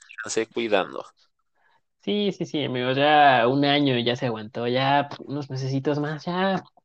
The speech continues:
Speaker 2: ya se está viendo la luz al final del túnel. Aguanten vara, aguanten vara,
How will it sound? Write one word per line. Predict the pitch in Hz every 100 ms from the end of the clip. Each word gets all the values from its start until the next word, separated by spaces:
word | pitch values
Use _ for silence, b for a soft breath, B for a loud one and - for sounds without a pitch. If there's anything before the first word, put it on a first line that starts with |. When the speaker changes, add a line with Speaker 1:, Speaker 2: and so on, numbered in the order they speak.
| B B B -
Speaker 2:
ya | 143
se | 190
está | 180 190
viendo | 180 190 202 170
la | 131
luz | 131 135
al | 135
final | 135 120 123 113
del | -
túnel. | 113 98 110
Aguanten | 120 160 170 151
vara, | 143 135
aguanten | 131 135 160 151 139
vara, | 143 180 233 -